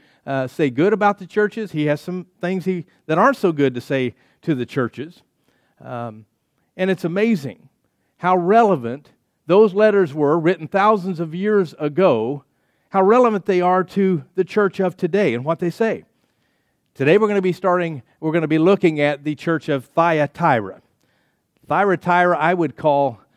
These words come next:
uh, a church or a city that was a plain Jane city. I mean, we've looked at the other, some of the other churches so far, but this, uh, city of, uh, Thyatira didn't have fancy libraries, fancy universities.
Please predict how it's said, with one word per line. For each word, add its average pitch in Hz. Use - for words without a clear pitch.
uh, 113
a 135
church 170
or 131
a 123
city 139
that 135
was 131
a 139
plain 202
Jane 165
city. 147
I 139
mean, 156
we've 185
looked 196
at 175
the 165
other, 180
some 190
of 175
the 170
other 180
churches -
so 143
far, 120
but 156
this, 208
uh, 170
city 214
of, 156
uh, 147
Thyatira 170
didn't 170
have 156
fancy 160
libraries, 147
fancy 160
universities. 147